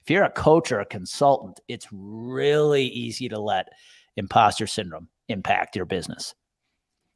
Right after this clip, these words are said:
especially if you're a coach. And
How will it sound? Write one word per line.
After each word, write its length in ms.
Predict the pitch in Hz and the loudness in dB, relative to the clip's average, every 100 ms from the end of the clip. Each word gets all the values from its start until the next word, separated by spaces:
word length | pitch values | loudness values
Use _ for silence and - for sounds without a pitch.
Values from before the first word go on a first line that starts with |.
| - | -10
especially 440 | - 147 151 160 | 6 8 10 8
if 100 | 127 | 6
you're 140 | 120 95 | 4 2
a 60 | |
coach. 440 | - 98 - - - _ _ _ _ _ _ _ _ _ _ _ _ - - - - - - - - - | 0 -4 -4 -10 -12 _ _ _ _ _ _ _ _ _ _ _ _ -20 -18 -20 -20 -20 -20 -20 -20 0
And 300 | 123 117 104 | 2 2 0